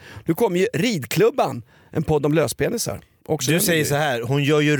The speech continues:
Speaker 2: radio som oss. Det är lite som att du spelar något källarband. Ja, de där Rolling Stones, de spelar ju musik, precis som oss grabbar. Så, <laughs> Gry Forssell, hon har liksom egen
Speaker 1: Ja.
Speaker 2: limousin. Det är liksom marknadsför-, det är affischer med Gry över hela stan.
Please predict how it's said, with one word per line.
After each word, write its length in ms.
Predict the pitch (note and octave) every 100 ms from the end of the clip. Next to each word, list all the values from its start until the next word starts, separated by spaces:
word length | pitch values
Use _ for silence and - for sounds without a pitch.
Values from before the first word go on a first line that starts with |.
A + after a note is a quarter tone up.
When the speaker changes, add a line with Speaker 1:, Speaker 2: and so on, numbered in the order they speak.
| C3
Speaker 2:
radio 420 | D#3+ F3 F3 D#3+
som 200 | - C3+
oss. 280 | G#2+ G2+ -
Det 140 | C3+
är 40 | D3+
lite 240 | E3 C#3
som 160 | C3+ C3
att 120 | G#2
du 140 | A#2+
spelar 300 | G#2+ C#3 A2+
något 140 | A2+ A2
källarband. 720 | - A#2+ G#2+ G#2 C#3+ A2+ F#2 - - -
Ja, 260 | - F3+ A3+
de 140 | F#3+
där 120 | G#3
Rolling 300 | G3 G3+ G3+
Stones, 480 | F#3 - A#3+ D#3 A#2
de 160 | D#3 E3
spelar 280 | - A3+ A3+
ju 60 |
musik, 500 | G#3+ G#3 - A#3 -
precis 320 | G3 G#3+ C4
som 140 | - A#3
oss 180 | B3 D#3
grabbar. 560 | D#3 C3+ A#2+ B2+ C3 - - _
Så, 160 | - - B2 G2 D3+
<laughs> 340 | - - -
Gry 240 | - C#3+ F3+
Forssell, 380 | F3 C#3+ E3+ C3+
hon 160 | D3+
har 100 | D#3
liksom 320 | D3+ C3+ C#3+ C#3+
egen 440 | F3 E3 D3 D3+
Speaker 1:
Ja. 80 | D3+
Speaker 2:
limousin. 920 | D#3+ D#3+ D3+ - E3 F3+ F3+ F#3 F3+ - - - -
Det 100 | C3+
är 40 |
liksom 360 | C#3 C#3 C#3 C#3
marknadsför-, 520 | E3+ D3+ - C#3+ - C#3
det 280 | C#3+ D3
är 60 | C#3
affischer 560 | D3 - F#3+ - - E3
med 200 | D#3+ C#3
Gry 320 | D3 D#3 D#3
över 100 | D3
hela 180 | C#3 C3
stan. 720 | - - F#3 F3+ F3+ F3+ F3+